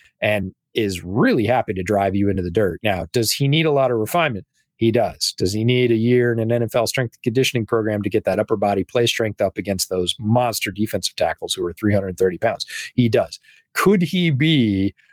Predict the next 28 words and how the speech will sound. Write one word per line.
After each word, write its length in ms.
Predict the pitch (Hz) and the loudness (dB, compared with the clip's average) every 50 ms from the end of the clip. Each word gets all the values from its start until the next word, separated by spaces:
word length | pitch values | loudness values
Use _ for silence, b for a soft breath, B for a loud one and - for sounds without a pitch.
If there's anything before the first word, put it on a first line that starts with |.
| b - | b 0
one 200 | 127 127 131 127 | 2 2 2 2
of 140 | 127 110 101 | -2 -4 -4
the 80 | 110 | -4
best 440 | 107 95 117 113 110 - - - 117 | -2 0 0 0 0 -2 -4 -6 -2
zone 240 | 110 120 117 117 110 | -2 0 0 0 0
blocking 400 | 104 107 107 104 95 - - 95 | 0 0 0 0 -2 -4 -6 -6
centers 400 | - - 123 123 123 113 98 87 | -2 -2 0 0 0 -2 -2 -4
to 80 | - - | -6 -6
come 140 | - - 117 | -4 0 0
out 140 | 107 101 95 | 2 2 0
of 60 | 95 | 0
this 160 | 90 85 - | -2 -2 -2
draft 400 | - - 143 156 165 143 127 - | -2 0 2 2 2 2 0 -2
in 100 | 120 101 | -4 -6
three 180 | 85 - 107 101 | -4 -2 -2 0
or 80 | 95 90 | 0 -2
four 260 | - - 104 95 92 | 0 0 0 2 2
years? 580 | 90 90 90 87 87 85 85 82 82 - - - _ | 2 0 0 0 -2 -2 -2 -2 -2 -4 -4 -6 _
Like, 280 | - 95 90 82 78 - _ _ _ _ _ _ _ _ - | -2 0 0 0 -2 -8 _ _ _ _ _ _ _ _ -2
yeah, 280 | - 107 110 107 78 69 | 2 2 2 2 2 -2
he 160 | - 104 101 | -6 -4 -4
has 220 | 90 98 95 90 | -2 -2 -2 -4
that 160 | - 90 87 - | -4 -6 -8 -8
kind 180 | - 87 85 | -10 -12 -12
of 80 | - - | -14 -14
potential. 440 | - - - - 90 80 - - - _ _ _ _ _ _ _ _ _ _ _ - 127 | -10 -6 -4 -2 0 0 -2 -4 -6 _ _ _ _ _ _ _ _ _ _ _ -4 0
Zach 340 | 117 139 151 151 147 143 - | 2 4 4 2 2 -2 -4
Tom 560 | - - 262 277 247 196 180 170 160 139 | -2 0 2 2 4 2 2 2 0 -2